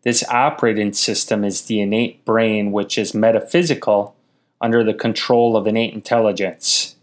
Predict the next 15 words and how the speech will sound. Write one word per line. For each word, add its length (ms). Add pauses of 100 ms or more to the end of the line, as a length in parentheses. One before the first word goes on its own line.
(360)
Instructive 600
information 840
from 240
innate 260
intelligence 800
within 340
the 140
innate 340
brain 540 (380)
then 580 (300)
intervals 720
with 140
the 100
physical 420
brain 560